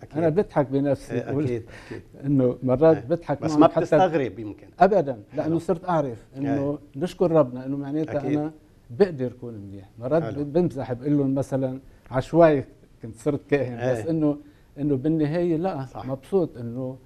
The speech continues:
Speaker 2: بعرف إنه فإذاً في بصمة بحياتي أخذتها من الإكليريكية.
Speaker 1: طب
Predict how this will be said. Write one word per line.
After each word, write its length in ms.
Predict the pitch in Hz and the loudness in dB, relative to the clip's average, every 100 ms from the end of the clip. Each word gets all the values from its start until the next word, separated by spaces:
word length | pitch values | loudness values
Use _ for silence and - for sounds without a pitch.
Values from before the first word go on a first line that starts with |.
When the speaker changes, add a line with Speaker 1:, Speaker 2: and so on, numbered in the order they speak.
| - - - 120 | -20 -20 -20 -4
Speaker 2:
بعرف 520 | 160 160 139 131 - | 0 2 0 -4 -4
إنه 320 | 135 131 127 | -2 -2 -6
فإذاً 360 | 123 147 135 131 | -6 -6 -4 -6
في 240 | - 160 | 0 0
بصمة 540 | 120 131 - 110 113 117 | 0 -6 -8 -12 -12 -12
بحياتي 800 | 113 - 117 120 127 120 127 131 135 _ _ _ | -14 -12 -8 -4 -6 -6 -8 -8 -10 _ _ _
أخذتها 440 | 117 - 131 - | -10 -4 -4 -6
من 120 | 110 101 | -12 -12
الإكليريكية. 800 | 107 107 - 90 82 - 71 80 - _ - - - | -12 -16 -14 -14 -16 -20 -20 -20 -20 _ -20 -20 -12
Speaker 1:
طب 100 | 107 | -12